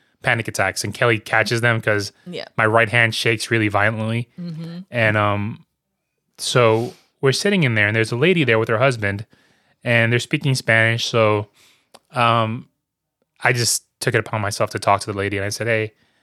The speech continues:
Speaker 1: spoke to her in Spanish. I said, "Hey, um, what number treatment is this?" And she goes, "This is number six, and then I have to do, um,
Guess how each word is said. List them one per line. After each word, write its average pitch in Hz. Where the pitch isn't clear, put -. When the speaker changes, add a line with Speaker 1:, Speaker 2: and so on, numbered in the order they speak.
Speaker 1:
spoke 135
to 127
her -
in 123
Spanish. 110
I 110
said, 107
"Hey, 110
um, 95
what 120
number 113
treatment 127
is 95
this?" 95
And 98
she 113
goes, 113
"This 139
is 135
number 127
six, -
and 107
then 104
I 101
have 113
to -
do, 110
um, 101